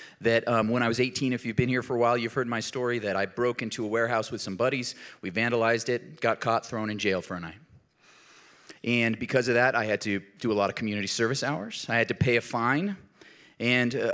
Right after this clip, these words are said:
I carried that record for quite a while.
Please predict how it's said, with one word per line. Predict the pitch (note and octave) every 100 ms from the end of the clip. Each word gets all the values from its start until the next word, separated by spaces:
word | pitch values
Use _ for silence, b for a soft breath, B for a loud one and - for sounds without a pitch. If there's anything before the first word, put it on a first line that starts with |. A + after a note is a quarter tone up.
| - A#2+
I | D3 D#3+
carried | - C#3+ C#3+ C3+
that | C3+
record | C3+ C#3+ A#2 G2+ -
for | A2 G2+ G2+ - -
quite | G#2+ G2+
a |
while. | G2+ B2+ G#2